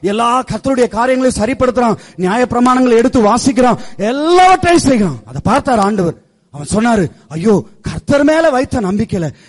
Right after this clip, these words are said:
இவனை போல நான் ஒருத்தனை பார்த்ததில்ல, இவனை போல அவனுக்கு முன்னும் இல்ல பின்னும் இல்ல" என்று கர்த்தர் சொல்லுகிறார். கடைசியாக ஒரு ஆசீர்வாத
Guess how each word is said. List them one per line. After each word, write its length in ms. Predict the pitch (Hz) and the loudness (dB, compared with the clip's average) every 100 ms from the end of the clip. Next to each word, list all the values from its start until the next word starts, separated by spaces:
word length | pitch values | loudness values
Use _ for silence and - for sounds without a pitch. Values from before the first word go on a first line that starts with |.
| - | -4
இவனை 380 | 151 170 220 240 | 0 2 2 2
போல 760 | - 220 240 233 233 226 220 | 2 4 4 4 4 4 4
நான் 140 | 196 165 | 4 4
ஒருத்தனை 360 | 175 180 175 156 | 2 2 2 2
பார்த்ததில்ல, 540 | 156 165 156 151 131 - - | 0 2 0 0 -4 -6 -4
இவனை 280 | 180 233 262 | 2 2 2
போல 200 | 254 254 | 2 2
அவனுக்கு 260 | 262 262 262 | 2 2 2
முன்னும் 240 | 294 320 | 4 4
இல்ல 160 | 320 320 | 4 4
பின்னும் 340 | 311 320 330 | 2 4 4
இல்ல" 460 | 330 330 330 330 277 214 - | 4 6 6 6 4 -2 -2
என்று 220 | 233 226 | 0 0
கர்த்தர் 300 | 180 - 175 | -2 -2 0
சொல்லுகிறார். 440 | 175 151 143 127 - _ | 2 2 2 -2 -8 _
கடைசியாக 800 | 147 151 151 - 151 143 127 123 104 _ _ | -6 -2 -2 -2 -4 -4 -8 -12 -14 _ _
ஒரு 280 | 135 143 147 | -8 -6 -4
ஆசீர்வாத 640 | 135 165 165 147 151 147 | -6 -4 0 0 0 -2